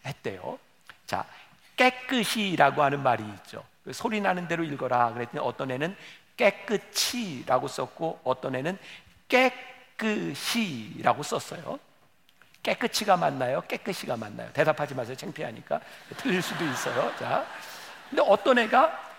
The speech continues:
깨끗이라고 썼는데 그게 틀린 거예요. 깨끗이가 맞습니다. 근데 이 아이가 "선생님이 너 틀렸다." 그랬더니 이렇게 말을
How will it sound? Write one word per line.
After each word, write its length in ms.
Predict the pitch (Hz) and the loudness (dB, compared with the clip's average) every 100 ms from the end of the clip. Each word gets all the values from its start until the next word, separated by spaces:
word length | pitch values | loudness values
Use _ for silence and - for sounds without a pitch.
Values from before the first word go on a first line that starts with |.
| - - | -20 0
깨끗이라고 1200 | - 285 285 - 254 - - - 294 247 196 170 | 6 6 6 2 0 2 2 4 4 6 6 4
썼는데 280 | 165 180 156 | 0 0 0
그게 180 | 175 170 | -2 -4
틀린 340 | - 349 302 | -2 -2 0
거예요. 220 | 156 107 104 | 0 -2 -2
깨끗이가 680 | - 226 - 226 - 262 233 | 0 0 0 -2 -2 2 2
맞습니다. 640 | 175 - 113 98 - - - _ _ | 2 -4 -10 -12 -14 -14 -18 _ _
근데 140 | 202 | -2
이 160 | 240 226 | 0 2
아이가 720 | 151 151 135 117 156 233 - - - | 4 2 4 4 4 2 -8 -18 -4
"선생님이 420 | 226 196 202 180 | -2 0 0 -2
너 120 | 165 | -4
틀렸다." 500 | - 262 202 - 180 | -4 -4 -2 2 2
그랬더니 320 | 156 139 135 | 0 -8 -4
이렇게 260 | 131 135 151 | -2 -2 0
말을 240 | 127 113 | 0 -2